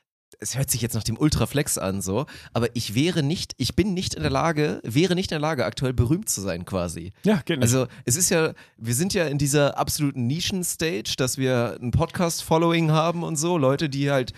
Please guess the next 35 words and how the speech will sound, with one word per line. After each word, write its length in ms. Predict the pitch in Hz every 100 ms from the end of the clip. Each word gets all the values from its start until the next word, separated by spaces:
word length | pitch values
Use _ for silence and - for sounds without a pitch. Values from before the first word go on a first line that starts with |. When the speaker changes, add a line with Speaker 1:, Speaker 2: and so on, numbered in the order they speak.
| - -
Speaker 1:
schon 260 | - 143
unseren 240 | 147 143 143
Content 340 | 147 156 147
sehr 160 | 127 127
geil 300 | 123 143 190
finden, 280 | - 196 208
die 100 | 131
Speaker 2:
Also 120 | 113
Speaker 1:
sich 80 | 117
dann 80 |
auch 80 | 110
freuen, 320 | - 117 147
wenn 120 | 156 127
sie 80 |
uns 120 | 117 -
sehen. 200 | 139 151
Du 80 |
hast 80 | 110
letztens 200 | 104 101
wieder 100 | 98
ein 40 | 90
Foto 240 | 123 131
machen 220 | 139 143
müssen, 380 | 143 101 117 151 -
Speaker 2:
Mhm, 160 | 101
mhm. 60 | 98
Speaker 1:
so, 220 | 113 123
Speaker 2:
Ich 60 | -
wollt's 0 |
Speaker 1:
wurdest 160 | 113 113
Speaker 2:
grad 60 | 98
Speaker 1:
wieder 100 | 107
Speaker 2:
sagen. 140 | 104
Speaker 1:
erkannt. 360 | 165 107 143 101
Speaker 2:
Mhm, 180 | 107